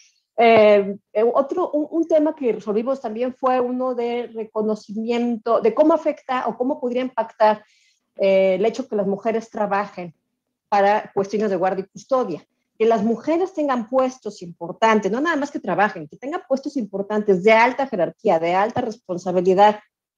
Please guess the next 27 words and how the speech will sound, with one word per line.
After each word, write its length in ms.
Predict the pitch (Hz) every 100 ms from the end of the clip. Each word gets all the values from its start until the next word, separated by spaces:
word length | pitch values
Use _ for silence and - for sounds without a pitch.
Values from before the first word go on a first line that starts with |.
| _
incide 800 | 247 240 - - 208 269 453 - -
en 120 | 202
su 160 | 214 -
calidad 400 | 196 190 180 202
de 140 | 247
madres 420 | 190 185 214 -
para 200 | - 170
llevar 200 | 165 180
a 80 | 208
cabo 240 | 185 190
una 140 | 226 190
adecuada 480 | 151 170 180 220 -
guardia 420 | 170 175 180 208
y 120 | 196
custodia. 680 | - - _ 165 170 185 415 - _ _ _ _ _ -
Eh, 220 | 165 160
¿por 200 | 180 202
qué 100 | 247
tendría 320 | 254 240 247
que 140 | 254
ser 180 | - 233
así? 500 | 214 - - 208 196 _
Entonces, 420 | 180 185 208 220
¿de 120 | 196 190
qué 140 | 220
se 140 | 233
trata? 600 | 226 226 214 214 175 185